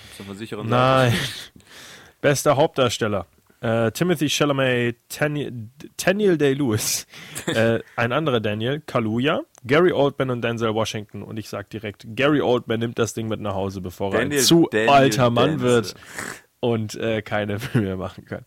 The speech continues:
Speaker 1: Ja, Daniel Day-Lewis ist, glaub ich, dafür ist der Film nicht besonders genug.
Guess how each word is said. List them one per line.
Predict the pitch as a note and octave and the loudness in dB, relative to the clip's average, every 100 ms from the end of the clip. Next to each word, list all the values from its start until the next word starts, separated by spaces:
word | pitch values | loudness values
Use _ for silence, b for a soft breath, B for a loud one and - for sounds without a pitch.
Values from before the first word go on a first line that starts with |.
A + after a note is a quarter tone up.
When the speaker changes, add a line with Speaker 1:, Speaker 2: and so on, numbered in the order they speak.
| - | -16
Speaker 1:
Ja, | - G#2+ G#2 G#2 G2+ F#2+ | -16 -14 -16 -16 -16 -14
Daniel | G#2 A2 C3+ | -8 -6 -4
Day-Lewis | B2 A2 A#2+ C3 - | -4 -4 -6 -6 -8
ist, | A2 - | -16 -18
glaub | - G#2+ G#2+ | -8 -6 -6
ich, | |
dafür | A2 G#2 | -10 -14
ist | A2 | -12
der | A2 | -12
Film | - G#2 | -10 -10
nicht | G2+ | -10
besonders | - G2+ A2+ D3 C#3 | -12 -10 -8 -10 -12
genug. | - C#3+ C#3+ C3+ | -14 -14 -14 -16